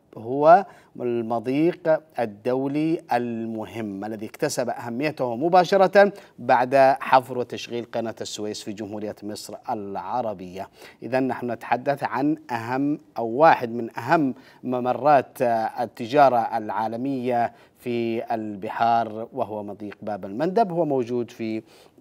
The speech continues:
أيضًا في مديرية، آه، ذوباب. هذه المديرية يعني يجاورها مديرية موزع، الوازعية، آه، راس العارة والمخا. آه،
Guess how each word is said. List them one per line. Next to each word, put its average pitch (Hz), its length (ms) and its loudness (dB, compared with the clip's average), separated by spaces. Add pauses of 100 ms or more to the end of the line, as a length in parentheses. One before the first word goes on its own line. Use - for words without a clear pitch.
أيضًا 113 380 -6
في 101 460 -10
مديرية، 107 560 -8 (120)
آه، 95 520 -12 (140)
ذوباب. 107 580 0 (280)
هذه 135 520 2
المديرية 127 1080 4 (920)
يعني 135 560 4 (600)
يجاورها 147 520 6
مديرية 123 380 0
موزع، 185 360 6 (200)
الوازعية، 123 720 2 (280)
آه، 120 640 2
راس 123 360 0
العارة 143 420 4 (240)
والمخا. 110 1900 0 (300)
آه، 110 640 -4